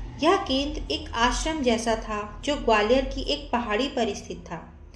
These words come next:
लगभग साठ युवा लड़के और लड़कियां शिविर में तीन दिन रुकने वाले थे। वह भी सौ रुपए फीस देकर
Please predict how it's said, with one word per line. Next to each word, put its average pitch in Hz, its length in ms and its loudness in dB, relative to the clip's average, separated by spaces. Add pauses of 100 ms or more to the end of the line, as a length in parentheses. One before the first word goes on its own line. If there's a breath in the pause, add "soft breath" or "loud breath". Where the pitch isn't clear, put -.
(420 loud breath)
लगभग 330 380 8
साठ 320 480 4 (160)
युवा 277 340 6
लड़के 240 420 4
और 254 300 2
लड़कियां 202 420 -2
शिविर 233 440 2
में 247 220 0
तीन 277 280 0
दिन 240 200 2
रुकने 190 280 -4
वाले 170 280 -4
थे। 170 260 -12 (880 soft breath)
वह 311 260 4
भी 285 240 2
सौ 330 240 6
रुपए 302 260 6
फीस 233 300 0
देकर 202 420 2